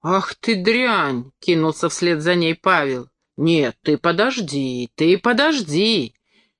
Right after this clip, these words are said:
Торопливые люди обтекали их, обходили, задевали. Они встали у входа в метро, будто одни,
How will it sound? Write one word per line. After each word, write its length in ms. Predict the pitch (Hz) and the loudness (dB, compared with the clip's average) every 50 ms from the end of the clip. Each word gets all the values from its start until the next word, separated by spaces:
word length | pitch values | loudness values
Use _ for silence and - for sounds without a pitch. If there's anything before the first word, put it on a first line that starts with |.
| _ _ _ | _ _ _
Торопливые 640 | - 196 220 262 262 - 302 330 311 294 294 294 277 | 0 0 0 0 0 2 2 2 2 2 2 2 2
люди 320 | 247 247 254 254 214 226 | 2 0 0 0 0 0
обтекали 680 | 214 208 - - - - - - 180 202 214 202 196 190 | -2 -2 -4 -4 -6 -6 -2 0 0 2 2 2 0 0
их, 400 | 190 185 185 180 - - _ _ - | 0 -2 -2 -4 -8 -14 _ _ -4
обходили, 800 | 165 165 - - - 143 143 131 139 165 208 214 196 185 175 160 | -4 -4 -4 -4 -2 -2 -2 0 0 0 0 0 0 0 -2 -2
задевали. 840 | 151 156 156 139 147 139 131 151 170 190 185 175 160 160 165 165 _ _ _ _ _ _ _ _ _ _ _ _ - | -2 -4 -2 -2 -4 -2 0 2 0 0 0 -2 -6 -10 -14 -18 _ _ _ _ _ _ _ _ _ _ _ _ 0
Они 220 | 170 180 202 214 | 2 2 2 2
встали 400 | - - - - 220 226 226 214 | 0 -4 -4 0 0 2 4 2
у 100 | 202 196 | 2 0
входа 400 | 180 - - - 214 208 185 185 | 0 -4 -2 -2 0 0 0 0
в 60 | 165 | 0
метро, 420 | 170 170 160 151 - 202 240 254 220 | 0 -2 -2 -2 -2 -2 0 0 0
будто 400 | 165 190 214 - _ - 202 214 | 0 -2 -4 -4 _ -2 -2 -2
одни, 540 | 226 196 185 180 185 175 139 123 135 139 | 0 0 -2 0 0 0 0 -4 -6 -12